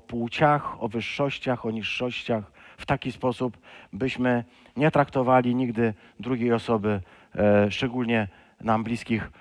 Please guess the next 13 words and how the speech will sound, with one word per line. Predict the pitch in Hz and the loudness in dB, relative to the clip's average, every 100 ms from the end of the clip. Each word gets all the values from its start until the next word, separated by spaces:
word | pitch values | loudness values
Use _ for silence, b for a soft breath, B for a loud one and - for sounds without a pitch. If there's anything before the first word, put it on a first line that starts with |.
| b b - | b b -4
e, | 101 104 104 104 101 | 2 4 4 2 0
osób, | - 117 113 | -4 -4 -6
które | - 110 104 | -4 -2 -2
są, | 110 107 101 b b | -2 -4 -6 b b
e, | 104 | -4
m, | 104 101 101 104 - 98 - b b b b - | 0 2 0 -2 -4 -10 -12 b b b b -6
kobietami, | 120 107 107 101 101 | -2 -2 0 0 -2
żebyśmy | 92 98 104 113 | -4 -6 -4 -2
nie | 117 | -2
traktowali | 123 107 123 123 117 117 | -2 -2 -2 0 0 -2
z | 104 92 | -4 -6
żadnym | 95 127 120 123 | -2 -2 0 -4
poczuciem | 113 117 113 - 110 | -4 -6 -6 -4 -4